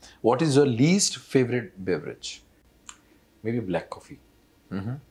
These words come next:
Speaker 2: Uh, I don't enjoy it too much। But it's also because I don't need it। Um,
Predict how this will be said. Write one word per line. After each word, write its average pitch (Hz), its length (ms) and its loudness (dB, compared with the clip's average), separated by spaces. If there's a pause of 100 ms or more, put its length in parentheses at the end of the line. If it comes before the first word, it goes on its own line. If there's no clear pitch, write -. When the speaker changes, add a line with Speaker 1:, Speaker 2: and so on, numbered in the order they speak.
(140)
Speaker 2:
Uh, 78 440 -4 (1500)
I 85 120 -4 (160)
don't 80 180 -10 (480)
enjoy 78 340 -10
it 67 180 -14
too 65 160 -20
much। - 300 -20 (580)
But 131 100 4
it's 147 160 4
also 147 220 4
because 139 200 4
I 123 160 2
don't 120 140 -4
need 101 200 -4
it। - 440 -16
Um, 76 340 -12